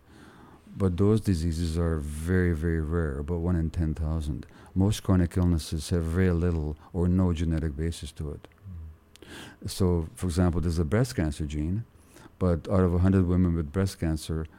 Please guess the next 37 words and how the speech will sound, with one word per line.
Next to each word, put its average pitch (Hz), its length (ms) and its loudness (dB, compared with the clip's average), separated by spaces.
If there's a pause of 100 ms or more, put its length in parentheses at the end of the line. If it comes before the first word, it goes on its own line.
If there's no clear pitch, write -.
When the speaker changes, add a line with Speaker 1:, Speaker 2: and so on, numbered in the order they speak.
(160)
Speaker 1:
only 90 200 2
seven 90 500 2
will 82 120 0
have 78 160 -2
the 78 80 -6
gene. 92 320 -2 (1400)
And 95 100 6
out 95 140 6
of 87 100 4
a 87 80 6
hundred 95 260 6
women 90 400 4
with 85 180 0
the 90 80 0
gene, 87 440 2 (240)
not 95 220 4
all 92 180 4
of 90 80 2
them 85 160 0
will 82 80 0
get 82 220 -2
the 87 80 -6
cancer. 98 420 -2
Speaker 2:
Mm. - 100 -12 (1200)
Speaker 1:
So, 85 420 0 (1200)
in 95 160 4
many 104 180 8
cases, 90 400 0
even 95 260 6
if 85 100 -2
these 82 180 -4
genes 90 420 -2
are 90 80 2
implicated, 82 640 -2 (960)
it's 92 160 -2
the 95 120 2
inf-, 90 220 0